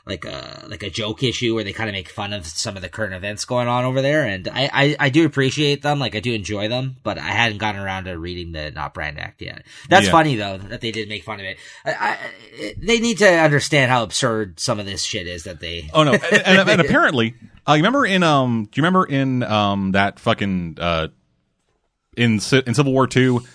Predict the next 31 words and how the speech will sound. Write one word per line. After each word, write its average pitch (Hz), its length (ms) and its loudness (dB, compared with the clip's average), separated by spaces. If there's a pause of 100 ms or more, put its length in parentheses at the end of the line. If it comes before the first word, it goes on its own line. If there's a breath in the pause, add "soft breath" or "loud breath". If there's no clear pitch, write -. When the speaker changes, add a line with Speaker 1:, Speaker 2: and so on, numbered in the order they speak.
(340 soft breath)
Speaker 2:
where 113 300 4
there 113 160 4
was 104 140 0
that 107 240 2
image 110 360 2
of 98 320 2
Miles 104 260 2
Morales 104 340 2
standing 101 300 0
over 98 220 0
Captain 104 240 -2
America's 98 300 -2
dead 101 180 0
body? 98 320 0 (800)
Speaker 1:
Yes. - 340 -6 (880 soft breath)
Speaker 2:
So 165 140 2
apparently 262 640 2
that 131 540 2
was 131 400 2
because 123 600 0 (120)
of, 101 600 -2
that 123 100 -4
was 151 120 -2
setting 185 200 2
up, 143 220 0
that 143 80 0
was 190 120 0
setting 196 200 2
up 151 80 2
Secret 139 220 -2
Empire. 107 420 0